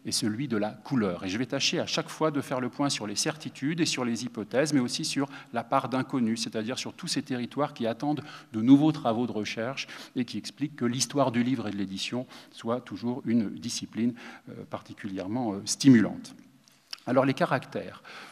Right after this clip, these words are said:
Le procédé de fabrication des caractères, c'est le principe fondamental de l'invention de, de Gutenberg, hein, et c'est ce qui connecte l'imprimerie, l'expertise de l'imprimeur à celle de, de l'orfèvre. Donc, je vais vous donner un bref rappel de ce, de ce processus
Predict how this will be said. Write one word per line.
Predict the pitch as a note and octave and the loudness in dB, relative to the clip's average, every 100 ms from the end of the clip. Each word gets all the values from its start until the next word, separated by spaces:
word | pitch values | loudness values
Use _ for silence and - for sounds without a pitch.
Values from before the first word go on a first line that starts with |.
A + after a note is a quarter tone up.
| - | 2
Le | C#3+ | 4
procédé | C#3+ F3+ F#3 F#3 | 4 2 2 2
de | |
fabrication | F#3 C#3+ C#3+ C#3+ C3+ C#3 | 2 2 2 0 2 2
des | A2+ | 2
caractères, | B2 A2 B2 F#3 G3+ G3+ | 0 0 0 0 0 -2
c'est | - E3 | 2 6
le | D3 | 6
principe | - C3+ F3+ - | 4 -2 -4 -6
fondamental | C#3 C3 B2+ A#2+ D3+ | -2 0 0 4 2
de | A#2+ | 4
l'invention | A#2 A2+ A2+ - C#3+ | 0 0 -4 0 2
de, | C#3 A#2 G#2+ | 4 2 0
de | A#2 | -2
Gutenberg, | A2 A#2 B2 G#2 F#2+ G2 | -2 -4 -2 -2 -4 -6
hein, | A#2 - | -6 -4
et | |
c'est | C#3 E3 | -2 0
ce | - | 0
qui | - | -4
connecte | E3+ F3 E3 F#3 - | 0 4 6 4 0
l'imprimerie, | C3+ C3+ C#3+ - C3+ B2 D3+ F#3+ | 2 2 0 -2 -2 0 0 0
l'expertise | B3+ C4+ - C3+ - D3+ | 0 0 -2 -4 -4 -4
de | B2 | -2
l'imprimeur | A#2+ A#2+ A#2 C3 E3 E3+ - - - | -2 -6 -6 -2 -2 -4 -10 -14 -8
à | B2+ C#3 | -2 -2
celle | C#3 - C3 D3 D#3 A#2 | 0 -2 0 0 0 -2
de, | A2 B2+ C3+ | 2 4 4
de | G#2 | 2
l'orfèvre. | A2 - - G2 F#2+ - - - - - | 0 -2 -6 -6 -6 -14 -18 -18 -16 -6
Donc, | A#2+ | -4
je | A2+ A#2+ | -2 0
vais | C#3 | 0
vous | C#3 B3 C#4 - A#2+ A2+ | 0 -8 -12 -12 -10 0
donner | C3+ D3 | 6 8
un | C#3 | 8
bref | G#2 A#2 F#3 F#3 | 6 4 4 4
rappel | - C3 - C3+ | 2 2 4 2
de | C3+ | 2
ce, | A2+ - | 0 -2
de | A2+ A2+ | -2 -2
ce | - | -2
processus | A#2 - A#2 A#2 - - F#3+ A3 | -4 -4 -4 -4 -4 -2 0 0